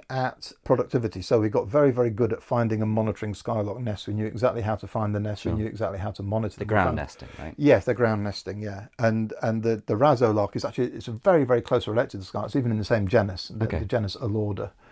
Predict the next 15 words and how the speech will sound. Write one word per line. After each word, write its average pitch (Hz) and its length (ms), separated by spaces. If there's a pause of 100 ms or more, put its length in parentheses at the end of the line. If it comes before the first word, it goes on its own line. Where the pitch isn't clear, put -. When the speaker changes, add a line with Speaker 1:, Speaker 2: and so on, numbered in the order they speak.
(280)
Speaker 1:
And 101 180
there's, 98 120
there's 117 180
only 113 160
three 110 220
species 98 400
in 98 120
that 95 140
genus, 95 440
sorry, 90 180
four 113 220
species 98 360
in 110 60
that 104 140
genus. 95 360